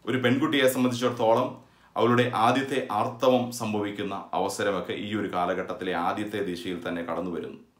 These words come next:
ചിലപ്പോൾ അതിലും നേരത്തെ തന്നെ വരുന്നതായിട്ടും ഇന്നത്തെ ഒരു കാലഘട്ടത്തിൽ നമുക്ക് കാണുവാൻ സാധിക്കും. ഹോർമോൺ ചേഞ്ചസിൻ്റെയും ന്യൂട്രീഷൻ്റെയൊക്കെ വ്യത്യാസം കൊണ്ടൊക്കെ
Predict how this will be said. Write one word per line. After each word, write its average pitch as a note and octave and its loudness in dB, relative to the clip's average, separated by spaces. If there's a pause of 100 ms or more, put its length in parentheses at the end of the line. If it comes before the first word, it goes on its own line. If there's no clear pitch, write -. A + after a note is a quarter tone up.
(1000)
ചിലപ്പോൾ C#3+ 6
അതിലും B2+ 4
നേരത്തെ C#3+ 6
തന്നെ B2 4
വരുന്നതായിട്ടും A2+ 4
ഇന്നത്തെ G#2+ -2
ഒരു G2+ -2
കാലഘട്ടത്തിൽ G2 0
നമുക്ക് F#2 -6
കാണുവാൻ F2+ -2
സാധിക്കും. F2 -6
ഹോർമോൺ G2 -4
ചേഞ്ചസിൻ്റെയും F#2+ -6
ന്യൂട്രീഷൻ്റെയൊക്കെ F#2+ -6
വ്യത്യാസം F2+ -4
കൊണ്ടൊക്കെ F2+ -2